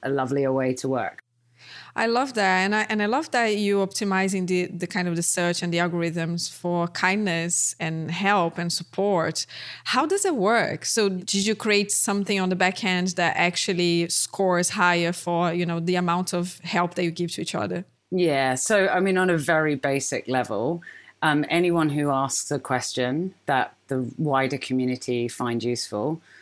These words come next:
Speaker 1: and so that's either based on engagement or likes, then that will help boost them in the algorithm. And then the same with replies. So anyone who's helpful in terms of the replies that they give,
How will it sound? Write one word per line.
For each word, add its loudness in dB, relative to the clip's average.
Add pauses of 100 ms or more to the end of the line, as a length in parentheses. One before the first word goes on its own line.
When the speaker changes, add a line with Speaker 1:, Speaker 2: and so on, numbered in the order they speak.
(340)
Speaker 1:
and 2
so 0
that's 0
either 0
based -2
on -2
engagement -2
or -2
likes, -2 (440)
then 2
that 2
will 2
help -2
boost -2
them 0 (240)
in 0
the 0
algorithm. -2
And -2
then 2
the 0
same 0
with -2
replies. -2
So -4
anyone -2
who's -2 (100)
helpful -2
in -2
terms -6
of -6
the -4
replies -4
that -8
they -4
give, -2